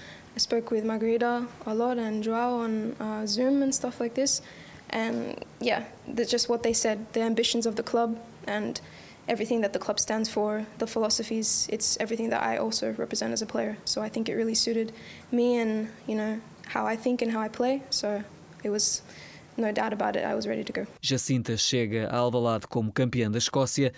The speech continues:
Speaker 2: e aos vinte e dois anos explica por que decidiu abraçar um novo desafio com o grau de exigência do clube de Alvalade.
Speaker 1: As a person and as a player, I always want to challenge myself in new environments, in new clubs.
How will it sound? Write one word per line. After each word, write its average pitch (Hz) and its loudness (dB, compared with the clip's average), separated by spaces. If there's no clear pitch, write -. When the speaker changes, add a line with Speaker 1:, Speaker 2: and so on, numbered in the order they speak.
Speaker 2:
e 135 4
aos 127 4
vinte 147 4
e 156 4
dois 139 4
anos 139 4
explica 143 2
por 139 2
que - -8
decidiu 139 4
abraçar 127 2
um 135 4
novo 139 4
desafio 131 2
com 110 2
o 101 -2
grau 107 0
de 107 -2
exigência 123 2
do 127 2
clube 117 -2
de 101 -4
Alvalade. 104 0
Speaker 1:
As 247 0
a 247 4
person 285 2
and 233 0
as 226 -2
a 220 -4
player, 254 2
I 226 2
always 220 0
want 220 -2
to 220 -2
challenge 233 -2
myself 240 0
in 226 2
new 226 2
environments, 247 0
in 226 0
new 220 0
clubs. 254 0